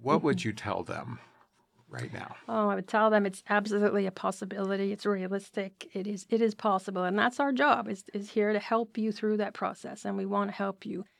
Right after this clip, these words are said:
Speaker 2: Um, it can only help and bring positive benefit to your student, to yourself, um, per-, personally, professionally, and it will absolutely change their life in an extremely positive way.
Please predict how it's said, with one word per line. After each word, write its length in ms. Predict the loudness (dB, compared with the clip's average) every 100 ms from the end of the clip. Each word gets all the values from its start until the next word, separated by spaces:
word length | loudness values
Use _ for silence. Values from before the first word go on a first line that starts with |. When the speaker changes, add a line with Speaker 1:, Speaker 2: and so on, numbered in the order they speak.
| _ _ _
Speaker 2:
Um, 320 | -2 0 0 -2
it 140 | -6
can 160 | -4 -2
only 440 | 2 4 4 4 2
help 420 | 2 0 0 -4
and 120 | -4
bring 360 | -2 -2 -2 -4
positive 480 | -2 0 0 -2
benefit 420 | -2 -2 -4 -8 -8
to 120 | -10
your 100 | -10
student, 600 | -10 -4 -2 0 0 -2 -14 -20 -14
to 80 | -10
yourself, 720 | -10 0 2 2 0 -6 -16 -14
um, 460 | -8 -6 -4 -6 -8 _ _ _ _ _ -10
per-, 140 | -8 -2
personally, 540 | -2 2 2 2 0
professionally, 960 | -4 0 0 0 -4 -6 -4 -4 -6 -8 -6
and 160 | -4
it 120 | -4
will 180 | -4 -2 2
absolutely 480 | 2 2 -4 -4 -4
change 340 | -2 -2 -2
their 160 | -2 -4
life 380 | -6 -8 -12 -8
in 120 | -4
an 120 | -4 -4
extremely 560 | -8 -10 -6 -2 -2
positive 520 | 0 2 2 -2 -8
way. 340 | -10 -10 -14